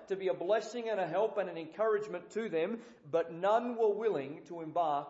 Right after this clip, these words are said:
on this three-week journey, save Timothy. Nobody else. And in fairness, it was a perilous journey, fraught with danger,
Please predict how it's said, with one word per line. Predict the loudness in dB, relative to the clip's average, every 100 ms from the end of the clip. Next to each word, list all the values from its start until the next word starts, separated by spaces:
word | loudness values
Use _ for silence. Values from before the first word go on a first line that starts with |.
| -6
on | -6
this | -8 -12 -16 -10
three-week | -8 -6 -6 -8 -10 -20 _ _
journey, | -8 -6 -6 -10 -16 _ _ _
save | -8 -4 -4 -4 -8 -16 -20 _ _ _ _
Timothy. | -12 -12 -12 -18 _ _ _ _ _ _ _ _
Nobody | -12 -8 -8
else. | -10 -16 -20 _ _ _ _ _ _ _ _ _ _ -2
And | -2 0 -4
in | -6 -8 -4
fairness, | 0 0 0 0
it | 0
was | 0 0
a | 0 -2
perilous | -6 -6 -2 0 -2 -4 -12 -18 _ _
journey, | -8 -8 -8 -14 -20 _ _ _ _ _ _ _ _ _
fraught | -4 6 6 6 2
with | -4 -4
danger, | -4 -4 -4 -6 -8